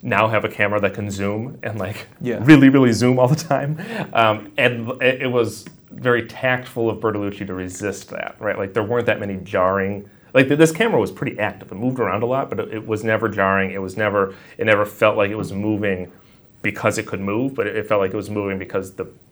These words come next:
Speaker 1: scene and the film called for it to move. And
Speaker 2: Yeah,
Speaker 1: that's
Speaker 2: to further isolate him.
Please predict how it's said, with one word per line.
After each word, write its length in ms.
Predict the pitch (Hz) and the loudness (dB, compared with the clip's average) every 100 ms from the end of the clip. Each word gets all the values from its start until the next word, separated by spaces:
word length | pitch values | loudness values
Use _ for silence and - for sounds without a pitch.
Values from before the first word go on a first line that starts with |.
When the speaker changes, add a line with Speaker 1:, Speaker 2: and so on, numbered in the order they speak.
| _ | _
Speaker 1:
scene 420 | - - 135 131 | -8 0 2 2
and 100 | 107 | -2
the 60 | 95 92 - | -4 -10 -4
film 280 | 139 117 104 | 0 0 -4
called 320 | - 107 104 | -2 -2 -2
for 60 | - | -10
it 80 | - | -14
to 80 | |
move. 260 | - 95 - - - - - | -14 -14 -16 -20 -20 -20 -12
And 260 | 110 104 101 | -8 -8 -8
Speaker 2:
Yeah, 140 | 123 113 - | -8 -8 -2
Speaker 1:
that's 340 | 123 107 - - | 4 4 4 -6
Speaker 2:
to 60 | 135 | -8
further 380 | - 156 117 | -4 -2 -2
isolate 400 | 107 113 - - | -4 -6 -10 -16
him. 120 | - | -16